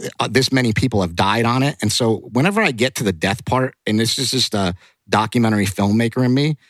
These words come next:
I had to investigate all the deaths. So from, like,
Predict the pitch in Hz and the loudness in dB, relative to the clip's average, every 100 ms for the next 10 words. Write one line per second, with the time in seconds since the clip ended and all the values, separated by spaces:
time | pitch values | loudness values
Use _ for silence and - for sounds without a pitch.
0 | _ - 135 156 127 98 110 - 117 104 | _ -4 -2 2 2 2 0 0 0 0
1 | - 95 104 87 135 95 - - 101 - | 0 0 0 0 0 0 0 0 0 0
2 | 107 101 98 - | 2 2 0 -4